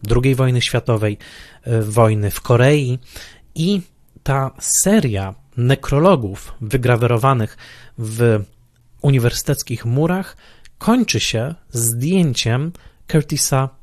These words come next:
Lamba i zbliżeniem na jego plakietkę z nazwiskiem, właśnie Lamb. Wystarczy to zdjęcie uśmiechniętego, czarnoskórego chłopaka wpatrzonego w kamerę,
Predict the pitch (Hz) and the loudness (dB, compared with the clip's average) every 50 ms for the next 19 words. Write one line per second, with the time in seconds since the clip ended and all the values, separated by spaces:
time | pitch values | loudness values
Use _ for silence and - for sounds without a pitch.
0 | _ _ _ _ 127 127 131 131 127 135 151 170 175 151 135 131 127 123 123 135 | _ _ _ _ 2 4 4 4 2 2 2 2 2 0 -2 -4 -4 -6 -4 -4
1 | 139 127 120 139 143 143 143 143 139 139 131 120 117 120 120 113 113 113 117 - | -4 -2 0 2 2 2 2 0 0 0 0 0 0 0 0 0 0 -2 -2 -2
2 | - - - - - - - - 123 - - 127 - - - 135 117 117 127 120 | -8 -20 -20 -20 -20 -16 -4 -4 -4 -2 -2 -4 -4 -2 -2 -2 0 0 -2 -2
3 | 113 117 120 - - - 110 107 _ _ - - _ 139 117 113 110 104 - - | -2 -2 -2 -4 -4 -6 -8 -14 _ _ -20 -18 _ -4 -2 -2 0 -2 -4 -6
4 | 110 104 101 - - - - _ _ _ - - 123 123 117 110 101 98 - - | -6 -8 -8 -10 -16 -20 -20 _ _ _ -4 0 2 2 2 0 -2 -6 -8 -8
5 | - - - - - - _ _ _ _ 127 135 131 - - 190 196 196 - 180 | -10 -10 -12 -20 -20 -20 _ _ _ _ -2 -2 -2 -2 -2 -4 -4 -2 -4 -6
6 | 170 - 156 139 123 120 117 131 147 170 180 170 - - 160 151 - - 139 139 | -4 -4 -4 -4 -4 -6 -4 -2 0 0 0 -2 -2 -4 -4 -4 -6 -6 -6 -6
7 | 127 - 131 127 123 120 - 160 160 160 170 151 - 151 127 131 127 120 - - | -6 -4 -4 -4 -4 -2 -2 -4 -2 -2 -4 -4 -4 -4 -4 -4 -6 -8 -6 -6
8 | 135 139 143 143 143 135 - - 143 123 - 143 135 - - 147 151 - - 147 | -4 -4 -2 -2 -4 -6 -2 -2 -2 0 2 0 0 0 -2 -6 -6 -6 -6 -8
9 | 123 - - 127 123 135 127 - - - - 123 113 117 113 113 131 151 | -8 -4 -4 -4 -4 -4 -6 -8 -10 -4 -4 -2 0 0 0 0 0 -2